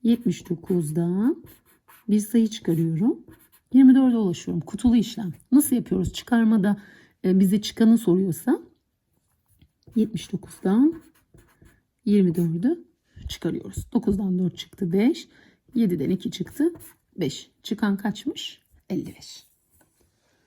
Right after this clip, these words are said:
Evet, gelelim on ikinci ve son sorumuza. Ezgi sekiz yaşındayken kardeşi doğmuştur. Kardeşi, kardeşi on üç yaşına geldiğinde Ezgi kaç yaşında olacaktır? İki, iki, iki tane farklı isim gördüm.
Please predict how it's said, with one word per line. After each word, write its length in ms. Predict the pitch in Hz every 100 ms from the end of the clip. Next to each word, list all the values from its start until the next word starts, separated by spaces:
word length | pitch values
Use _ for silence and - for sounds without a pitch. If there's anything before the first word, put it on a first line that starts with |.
| _ _ _ _ -
Evet, 300 | 269 196 -
gelelim 300 | 226 190 262 269 -
on 120 | 233
ikinci 320 | 180 175 170
ve 60 | 277
son 220 | 220 190
sorumuza. 540 | - 160 156 147 262 - _ _ _ _ _ _ _
Ezgi 300 | 277 311 302
sekiz 340 | 339 311 349 311
yaşındayken 600 | 214 - 190 196 - -
kardeşi 460 | - 226 202 - 175
doğmuştur. 600 | 151 151 - - - _ _ _ _ -
Kardeşi, 380 | 285 330 330 - - -
kardeşi 400 | 254 269 302 -
on 120 | 285
üç 160 | -
yaşına 240 | 170 - 202
geldiğinde 480 | 180 175 175 202 320
Ezgi 320 | 240 202 247
kaç 240 | 214 196
yaşında 260 | - - 196
olacaktır? 520 | 190 170 175 - - _ _ _
İki, 140 | _ 427
iki, 220 | 349 -
iki 240 | 269 -
tane 260 | - 302 294
farklı 300 | 294 285 269
isim 240 | 254 226
gördüm. 300 | 202 196 214